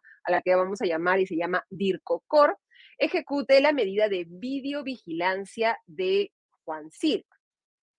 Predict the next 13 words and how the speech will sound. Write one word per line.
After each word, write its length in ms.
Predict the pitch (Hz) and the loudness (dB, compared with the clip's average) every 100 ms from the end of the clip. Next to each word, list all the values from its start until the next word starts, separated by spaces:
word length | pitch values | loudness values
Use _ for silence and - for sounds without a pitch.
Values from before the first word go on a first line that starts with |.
| _ | _
aprovechando, 680 | - 233 269 233 240 220 226 | -2 4 4 4 2 0 0
digamos, 500 | 233 185 175 180 196 - | -2 -2 -4 -6 -8 -6
que 280 | 196 208 - | -2 0 -2
iba 240 | 190 185 | -2 2
a 220 | 185 170 | 2 0
salir 320 | - 180 208 214 | -6 -4 -4 -4
de 80 | |
la 100 | 220 | -4
Fiscalía 480 | 240 277 359 330 302 | -4 -6 -6 -2 -2
y, 60 | 320 | -2
por 160 | 370 | -2
lo 100 | 247 - | -4 -2
tanto, 460 | 196 196 220 220 | -2 -2 -4 -4